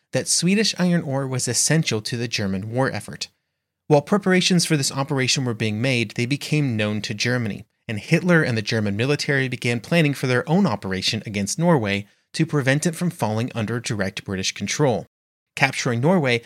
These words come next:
would also provide more naval bases for the Kriegsmarine, which would make it easier for ships to get into the Atlantic, a purpose that would largely be superseded by the French ports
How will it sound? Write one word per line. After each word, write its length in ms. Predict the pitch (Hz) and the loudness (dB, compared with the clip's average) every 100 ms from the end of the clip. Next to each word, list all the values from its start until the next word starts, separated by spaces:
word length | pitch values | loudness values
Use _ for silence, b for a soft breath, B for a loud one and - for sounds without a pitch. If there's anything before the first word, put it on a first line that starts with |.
| B | B
would 100 | 151 143 | -2 0
also 320 | 180 202 233 | 0 2 0
provide 440 | - 139 131 131 | 0 0 2 0
more 200 | 123 123 | 0 0
naval 320 | 110 107 156 | 2 0 0
bases 380 | 143 139 - 147 | -2 0 0 0
for 160 | - 113 | -2 -4
the 80 | 104 | -2
Kriegsmarine, 640 | - 196 139 104 98 - _ _ - | 0 0 0 -2 -4 -12 _ _ -6
which 180 | 123 - | -4 -2
would 120 | 117 | -2
make 180 | 120 - | -2 -4
it 100 | - | 0
easier 380 | 160 147 139 | 0 2 0
for 160 | 131 131 | 0 0
ships 320 | - 110 - | 2 0 0
to 100 | - | -2
get 240 | 113 110 - | -2 -4 -4
into 300 | 113 101 110 | -4 -2 -4
the 160 | 104 | -6
Atlantic, 560 | 98 - 135 120 98 - _ _ _ - | -8 -2 0 0 -4 -10 _ _ _ -10
a 80 | 151 | -2
purpose 380 | 175 165 160 - | 2 4 4 4
that 140 | 143 | 2
would 160 | 135 - b 139 | 0 -2 b 2
largely 440 | 135 143 139 139 | 4 4 2 0
be 140 | 135 131 | 0 0
superseded 760 | - 135 - - 127 139 131 | 0 0 0 2 2 0 -2
by 140 | 120 110 | -2 -2
the 100 | 107 | -2
French 420 | - 131 175 - | -2 0 0 -2
ports 500 | 202 240 - - | -2 -2 2 2